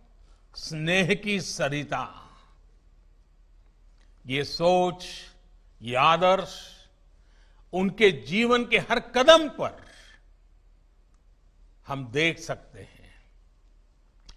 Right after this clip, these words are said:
इतने बड़े राजघराने की मुखिया के रूप में उनके पास हजारों कर्मचारी थे, भव्य महल थे,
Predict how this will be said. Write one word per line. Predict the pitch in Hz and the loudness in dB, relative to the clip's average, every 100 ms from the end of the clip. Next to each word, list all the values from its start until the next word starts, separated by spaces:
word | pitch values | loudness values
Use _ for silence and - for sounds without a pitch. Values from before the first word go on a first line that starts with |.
| _ _ _ - | _ _ _ -4
इतने | 220 226 240 240 247 | -4 2 4 6 6
बड़े | 226 139 165 208 208 | 4 2 4 6 6
राजघराने | 165 151 180 156 135 139 160 180 190 | 4 4 2 2 -6 -4 -4 -2 -4
की | 185 185 | -6 -10
मुखिया | 143 143 147 - 170 | -8 -8 -12 -8 -6
के | 175 151 | -6 -6
रूप | 139 147 160 | -8 -8 -10
में | 190 196 202 - _ _ _ _ _ _ _ _ _ _ - | -8 -8 -10 -20 _ _ _ _ _ _ _ _ _ _ -16
उनके | 151 170 170 165 | -10 -8 -4 -4
पास | 165 165 190 202 170 - - - _ - _ _ _ _ _ _ _ - | 0 0 0 -4 -10 -20 -20 -20 _ -20 _ _ _ _ _ _ _ -6
हजारों | 185 175 208 226 240 | -4 4 6 6 4
कर्मचारी | 233 220 226 220 220 220 | 2 -2 -2 -2 -2 -4
थे, | 233 220 240 - - _ _ _ _ _ _ _ _ _ _ 107 98 | -8 -12 -12 -16 -20 _ _ _ _ _ _ _ _ _ _ -18 2
भव्य | 196 226 254 | 2 4 2
महल | 233 196 156 233 247 | 4 2 4 2 2
थे, | 220 254 240 | -4 -4 -6